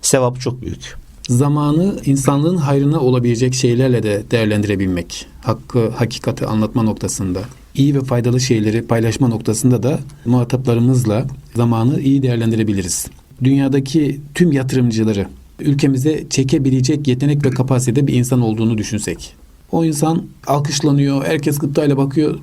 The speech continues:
Speaker 2: "Nedir bu insanın başarısı nedir?" diye etraftaki insanlar merak edip soruyorlar. Dünyadaki tüm yatırımcıları ülkesine çekmeyi başarmış, onları ikna etmiş, ülkesine de büyük bir katma değer sağlamış bir insan. Şu an işte o alkışlanan insan böyle bir özelliğe, niteliğe sahip bir insan.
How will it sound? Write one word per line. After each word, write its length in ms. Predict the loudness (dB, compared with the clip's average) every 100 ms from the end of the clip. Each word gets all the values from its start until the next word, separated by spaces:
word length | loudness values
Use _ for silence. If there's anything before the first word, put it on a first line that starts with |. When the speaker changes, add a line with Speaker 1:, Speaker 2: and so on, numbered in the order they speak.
| -2
Speaker 2:
"Nedir 340 | 0 2 2
bu 100 | 2
insanın 280 | 2 0 0
başarısı 420 | 0 0 0 2
nedir?" 260 | 2 0 0
diye 140 | 0
etraftaki 440 | 0 -2 0 0 2
insanlar 280 | 2 2
merak 280 | 2 2 0
edip 120 | -2
soruyorlar. 520 | 0 2 2 0 -2 -4 -4
Dünyadaki 540 | 0 2 2 0 0 0
tüm 240 | 2 2
yatırımcıları 840 | 4 0 2 2 4 4 4 2 -2 -8 -20 -2
ülkesine 500 | 0 2 2 2 0
çekmeyi 460 | 0 0 2 2 2
başarmış, 680 | 0 0 2 2 -2 -6 -14 -2
onları 260 | 0 2 2
ikna 360 | 0 2 2
etmiş, 420 | 0 2 0 0 -8 -20 -20 -2 2
ülkesine 540 | 2 2 0 0 2
de 240 | 0 -2 -8 -8 4
büyük 240 | 4 4
bir 40 | -2
katma 260 | -2 0
değer 140 | 0 0
sağlamış 460 | 0 0 0 0
bir 80 | 0
insan. 360 | 0 0 -2 -4 -12 -16
Şu 140 | -4 -2
an 100 | -2
işte 160 | -2
o 60 | -2
alkışlanan 460 | -2 -2 0 0
insan 380 | 0 0 0 2
böyle 240 | 2 2 0
bir 100 | 0
özelliğe, 360 | 0 0 0
niteliğe 280 | 0 0 -2
sahip 280 | -2 -4 -2
bir 80 | -4
insan. 280 | -4 -8